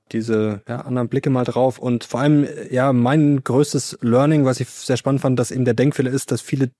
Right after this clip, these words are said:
de-, quasi Fiat mit Fürstengeld verwechseln. Das hatte ich, äh, den Blick hatte ich jetzt bisher auch noch gar nicht so, ne? Herzlichen Dank. Also ich glaube, es war auch für die Zuschauer sehr, sehr spannend und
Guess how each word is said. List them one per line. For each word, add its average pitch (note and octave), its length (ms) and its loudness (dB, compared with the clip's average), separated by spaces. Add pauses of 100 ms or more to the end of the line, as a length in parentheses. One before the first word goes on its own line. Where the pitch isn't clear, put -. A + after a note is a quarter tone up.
(140)
de-, C#3+ 200 -2
quasi B2+ 280 2
Fiat D#3 320 0
mit B2+ 120 2
Fürstengeld A#2+ 520 2
verwechseln. B2 500 0 (460)
Das - 360 0
hatte C3 180 -2
ich, - 260 -6
äh, B2 260 0
den A#2+ 360 2
Blick - 280 -2
hatte A#2 140 2
ich A2 80 -2
jetzt - 180 -6
bisher A2+ 420 0 (520)
auch - 160 -6
noch A#2 120 0
gar G#2+ 140 0
nicht G2 120 -2
so, F#2 120 -4
ne? A#2 280 0
Herzlichen C3 420 2
Dank. A2 320 0
Also A2+ 220 -2
ich A2+ 120 -2
glaube, A#2 200 2
es - 120 -2
war A#2+ 80 2
auch G#2+ 60 -4
für A2 100 -4
die A2 80 -2
Zuschauer A2 460 0 (400)
sehr, A2+ 440 0
sehr G#2+ 400 -2
spannend C#3 720 0
und C3 300 -4